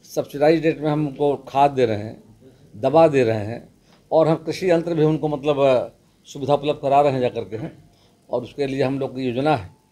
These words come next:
मुख्यमंत्री हरित कृषि संधि योजना जा करके है,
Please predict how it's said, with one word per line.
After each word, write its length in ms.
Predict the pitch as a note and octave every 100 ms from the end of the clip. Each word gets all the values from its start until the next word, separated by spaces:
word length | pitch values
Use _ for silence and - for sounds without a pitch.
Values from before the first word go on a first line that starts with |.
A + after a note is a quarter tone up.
| _ _ -
मुख्यमंत्री 480 | D3+ - C#3 C3+ C#3+
हरित 300 | B2+ D3 -
कृषि 220 | A2+ A2
संधि 200 | C3 C3+
योजना 260 | B2+ C3+ C#3+
जा 100 | B2+
करके 280 | A#2 G2 G2
है, 140 | A#2